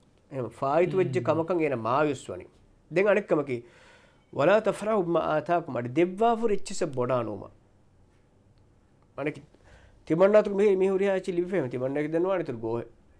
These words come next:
Speaker 1: එහෙම දෙ-, දෙකමට්ටක ආහාරම ගබෝ කරන් ජේ අකීද. අල්ලාහ් සුබ්හානහු වතාලා හුරියාකම ස්-, ඒ කංකම් මෙදුවරි කුරම කුරි ඒ කංකම් වහිගුතක ලියව්වා ඔය, ඔය, ඔය කම් බයාම්මි කොද්දෙබ් වනී කදේමන්න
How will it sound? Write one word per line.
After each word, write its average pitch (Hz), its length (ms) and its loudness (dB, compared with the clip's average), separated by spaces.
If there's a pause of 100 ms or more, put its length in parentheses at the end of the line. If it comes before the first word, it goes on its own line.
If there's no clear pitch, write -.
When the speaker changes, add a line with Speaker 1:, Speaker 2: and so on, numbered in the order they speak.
(1040)
Speaker 1:
එහෙම 190 180 2 (160)
දෙ-, 170 200 2 (260)
දෙකමට්ටක 214 680 0
ආහාරම 175 340 2
ගබෝ 147 300 0
කරන් 139 260 -4
ජේ 117 120 -8
අකීද. 104 360 -8
අල්ලාහ් 165 360 0
සුබ්හානහු 175 480 -2
වතාලා 143 320 -2
හුරියාකම 170 540 -2
ස්-, - 220 -6 (360)
ඒ 139 160 -6 (560)
කංකම් 170 360 0
මෙදුවරි 170 380 0
කුරම 190 340 0
කුරි 170 300 0
ඒ 165 80 2
කංකම් 175 300 -2
වහිගුතක 165 460 -2
ලියව්වා 160 440 -2 (140)
ඔය, 156 160 -2 (140)
ඔය, 147 160 -6 (540)
ඔය 175 140 4 (120)
කම් 208 280 4
බයාම්මි 185 540 2
කොද්දෙබ් 160 460 -2
වනී 156 320 0
කදේමන්න 190 540 0